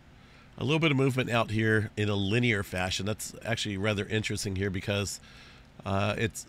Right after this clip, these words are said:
just leading off here into the Pacific, whether you wanna look at it leading away from this area or maybe leading towards this area. And, of course, those ridges out here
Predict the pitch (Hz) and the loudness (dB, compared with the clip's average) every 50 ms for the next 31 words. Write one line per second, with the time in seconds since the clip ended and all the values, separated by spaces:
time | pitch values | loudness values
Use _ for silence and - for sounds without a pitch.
0 | - - 117 101 147 156 - 107 113 123 143 147 135 127 123 117 135 147 - - | -8 -6 -2 -2 0 0 0 0 2 4 4 4 4 4 4 4 4 4 2 2
1 | 120 113 101 101 98 90 85 90 - 104 98 - - 147 165 - - 98 101 87 | 0 0 2 0 -2 -2 -4 -2 -2 -2 0 2 2 0 0 0 -2 -2 -2 0
2 | 101 107 107 107 110 107 104 107 110 107 107 107 110 110 - 113 110 110 - - | 0 0 2 2 2 2 2 0 0 0 0 0 0 0 0 0 0 0 -2 -2
3 | 104 104 113 120 110 107 101 92 95 117 131 - - 135 139 143 135 - 123 - | 0 2 2 2 4 2 0 0 2 2 2 2 0 0 0 0 0 -2 -8 -8
4 | - - 131 139 147 156 175 220 - - - - - - - - - - 98 98 | -2 2 4 4 4 4 4 0 -2 -10 -20 -20 -20 -20 -20 -12 -6 -2 -2 0
5 | 98 104 110 113 120 120 123 104 117 117 113 113 110 104 104 117 113 113 117 113 | 2 2 4 4 4 2 2 2 2 2 2 2 2 2 2 2 2 2 0 0
6 | - - - 110 110 104 113 131 147 160 160 127 113 101 98 87 - - 92 92 | -2 -2 -2 0 0 2 2 4 4 4 2 0 -2 -4 -4 -4 -6 -6 -4 -4
7 | 95 90 85 85 80 76 - 98 110 110 - 113 104 90 80 85 90 113 135 151 | -4 -4 -4 -6 -8 -6 -4 -2 -2 0 0 0 -2 -2 -2 0 2 2 2 2
8 | 147 127 104 82 98 95 92 92 95 98 95 92 95 | 2 -2 -2 -2 -2 -2 -2 -2 0 0 0 0 0